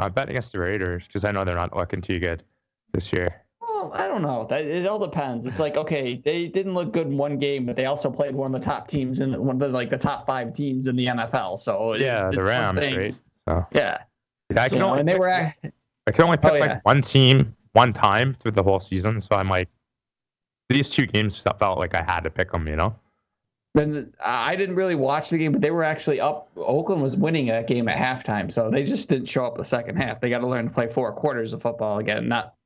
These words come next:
Speaker 2: two. So, you know, I, I'm not, you know, am I saying they're gonna go fifteen and one? No, I'm not, but I'm just saying, like, I, I gotta, you gotta wait and see for a few
Speaker 1: Yeah,
Speaker 2: weeks
Speaker 1: that's
Speaker 2: to see
Speaker 1: true.
Speaker 2: it.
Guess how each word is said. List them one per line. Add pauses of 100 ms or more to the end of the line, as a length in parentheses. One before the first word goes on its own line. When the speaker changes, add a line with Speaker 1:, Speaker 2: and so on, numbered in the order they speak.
(600)
Speaker 2:
two. (240)
So, (360)
you
know,
I,
I'm
not,
you
know,
am
I
saying
they're
gonna
go (140)
fifteen
and
one?
No,
I'm
not,
but
I'm
just
saying,
like,
I,
I
gotta,
you
gotta
wait
and
see (160)
for
a
few
Speaker 1:
Yeah,
Speaker 2:
weeks
Speaker 1:
that's
Speaker 2:
to
see
Speaker 1:
true.
Speaker 2:
it.